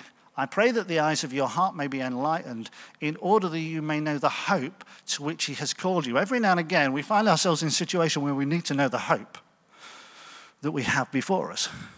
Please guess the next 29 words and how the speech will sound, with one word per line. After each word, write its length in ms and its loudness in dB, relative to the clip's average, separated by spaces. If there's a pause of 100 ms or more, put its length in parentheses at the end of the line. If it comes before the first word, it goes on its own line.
(560)
'Cause 140 -2
sometimes 720 2 (220)
life 260 4
is 100 0
tough. 380 -2 (640)
Sometimes 460 -2
challenges 480 -2
come. 260 -4 (840)
What 240 2
is 140 0
the 100 0
hope 520 -2
we 140 -2
have 220 -6
before 340 -4
you? 140 -6 (160)
Again, 400 2
Romans 340 0
fifteen, 560 -4 (320)
"May 220 0
the 100 0
God 380 2
of 140 2 (120)
hope 300 -4
fill 320 -6
you 180 -2
with 240 -4
all 220 0
joy 640 2